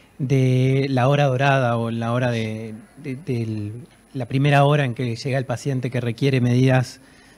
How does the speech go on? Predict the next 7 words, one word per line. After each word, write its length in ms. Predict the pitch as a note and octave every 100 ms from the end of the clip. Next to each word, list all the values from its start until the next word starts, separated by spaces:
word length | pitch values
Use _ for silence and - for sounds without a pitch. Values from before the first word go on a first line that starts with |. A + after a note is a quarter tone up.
| _ -
de, 560 | C3 A#2+ A#2 A2 A#2 A#2+
de 140 | C3
rehidratación 960 | C3+ C3 B2 A#2 A#2 C#3+ C#3 C#3+ E3 - -
y 140 | C3
reanimación 560 | B2+ A#2+ A#2+ A#2+ D3 C#3
con 160 | C3+
fluidos, 580 | B2+ C3+ C#3+ C#3+ D#3